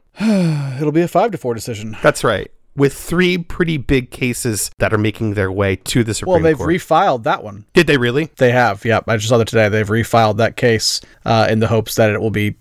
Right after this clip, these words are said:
Speaker 1: fielded by a nine-person Supreme Court.
Speaker 2: See, that, that should be against the law.
Speaker 1: Agreed.
Speaker 2: It was decided.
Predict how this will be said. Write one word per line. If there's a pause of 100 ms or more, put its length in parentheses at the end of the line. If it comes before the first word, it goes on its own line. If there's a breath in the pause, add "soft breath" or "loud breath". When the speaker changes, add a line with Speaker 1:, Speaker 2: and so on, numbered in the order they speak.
Speaker 1:
fielded
by
a (120)
nine-person
Supreme
Court. (120)
Speaker 2:
See,
that,
that
should
be
against
the
law. (120)
Speaker 1:
Agreed. (300 loud breath)
Speaker 2:
It
was
decided.